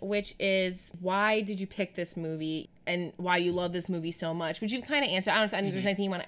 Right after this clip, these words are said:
Speaker 1: add to that.
Speaker 2: Yeah, I, I think the main reason I picked this movie, one, is because it's on Netflix. It's been on Netflix for a while, but it's one that you, we don't know how long it's gonna be there for, so I thought it's a good time to take the chance to watch it.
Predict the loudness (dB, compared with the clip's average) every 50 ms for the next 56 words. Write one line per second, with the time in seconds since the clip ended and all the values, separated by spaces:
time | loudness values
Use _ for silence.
0 | -2 0 2 2 2 0 -2 -4 -8 -8 -6 -6 -6 -8 -8 -10 -16 -20 -20 -20
1 | -20 -12 -6 -4 -4 -4 -4 -6 -6 -4 -4 -6 -6 -6 -8 -8 -6 -6 -6 -4
2 | -4 -6 -6 -6 -6 -6 -8 -10 -10 -10 -12 -12 -10 -10 -10 -10 -8 -8 -8 -6
3 | -8 -8 -10 -8 -6 -4 -4 -4 -4 -6 -10 -14 -12 -12 -12 -10 -12 -14 -12 -10
4 | -12 -10 -10 -10 -12 -8 -8 -6 -6 -6 -6 -8 -10 -12 -12 -12 -12 -12 -12 -14
5 | -14 -14 -16 -20 -20 -20 -20 -20 -20 -16 -10 -6 -4 -4 -2 -4 -4 -6 -6 -10
6 | -12 -10 -10 -8 -8 -8 -8 -10 -14 _ _ _ _ -20 -20 -20 -20 -20 -12 -10
7 | -10 -8 -6 -4 -2 -2 0 0 -2 -2 -4 -6 -6 -4 -4 -4 -4 -4 -12 -8
8 | -8 -6 -6 -6 -8 -6 -4 -4 -4 -4 -4 -4 -4 -4 -4 -4 -8 -10 -20 -20
9 | -20 -20 -20 -20 -20 -20 -20 -18 -14 -8 -8 -6 -6 -6 -6 -6 -8 -6 -4 -2
10 | -2 -2 -4 -6 -8 -8 -8 -8 -6 -8 -8 -8 -8 -10 -12 -12 -12 -12 -12 -12
11 | -10 -8 -6 -6 -6 -8 -8 -8 -8 -6 -6 -6 -6 -6 -6 -6 -6 -6 -10 -12
12 | -12 -10 -10 -10 -10 -10 -16 -20 -18 -12 -8 -8 -8 -8 -10 -12 -12 -12 -12 -12
13 | -14 -14 -12 -12 -12 -12 -12 -10 -12 -12 -10 -10 -12 -12 -12